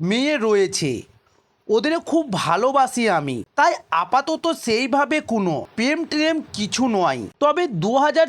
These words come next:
তেরো সালে ডিভোর্স হয় শ্রীলেখা মিত্র শিলাদিত্যর সঙ্গে। তবে তাদের একমাত্র মেয়ে ঐশ্বর্যকে অবশ্য দুজনেই একসঙ্গে বড় করছেন। প্রাক্তন স্বামীকে নিয়ে শ্রীলেখা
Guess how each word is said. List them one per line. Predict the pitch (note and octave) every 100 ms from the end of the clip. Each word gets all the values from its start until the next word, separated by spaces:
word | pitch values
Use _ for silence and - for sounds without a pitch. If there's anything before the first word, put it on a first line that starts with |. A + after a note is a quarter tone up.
| -
তেরো | - E3 G3+ C#4
সালে | C#4+ D4 D4
ডিভোর্স | D#3+ F#3 G3+ C#4 A#3+
হয় | C#4 C#4+
শ্রীলেখা | - F3 F#3 B3+ C4 D4+
মিত্র | C#4+ C#4 A#3 - C#4
শিলাদিত্যর | C4+ - F#3 A3 C4 B3 C4+ - C4+
সঙ্গে। | - F#3 D#3+ C#3+ A#2+ G#2 - _
তবে | A3+ A#3+ D#4+
তাদের | E4 C4 B3+ D#4+ - -
একমাত্র | F3+ A3+ C4 D4+ D4+ - D4+
মেয়ে | C4+ C#4 C#4 D4 -
ঐশ্বর্যকে | A3+ C#4 - B3 A#3 G#3+ F#3+ D#3 C3 - _ _ -
অবশ্য | G3+ C#4 D#4+ F4
দুজনেই | C#4 D#3+ F#3 A3+ C4+ D4 E4+ A4 -
একসঙ্গে | A3+ - C#4 D4 C#4+ D4+
বড় | C#3+ F3+ A3 C4
করছেন। | C4 F3+ E3 - C#3 A2 E2+ - _
প্রাক্তন | - C4 C#4 - E4+
স্বামীকে | - A3 F#3 G#3 C#4+ - E4
নিয়ে | D#4+ D#4+
শ্রীলেখা | D#4 A#3 A3+ C4+ C#4+ C#4+ D#4